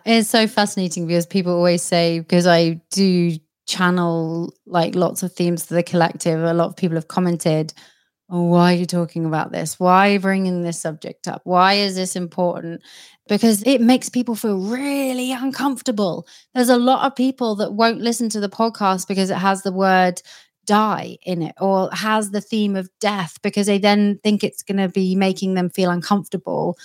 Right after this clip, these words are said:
So they're not actually even want to hit play on an episode, which is fascinating when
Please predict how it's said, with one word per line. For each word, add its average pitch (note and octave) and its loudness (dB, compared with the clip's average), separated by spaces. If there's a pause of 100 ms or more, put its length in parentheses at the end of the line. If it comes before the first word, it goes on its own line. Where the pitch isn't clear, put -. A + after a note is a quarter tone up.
(260)
So G#3+ 2
they're G3+ 4
not G#3+ 4
actually G3 -2 (520)
even G#3+ 2
want A3 0
to G#3 -2
hit G3 0
play A3 0
on G3+ -4
an F#3 0
episode, G3+ -6 (100)
which G#3+ -6
is G#3 -6
fascinating G3 -2
when F#3+ -2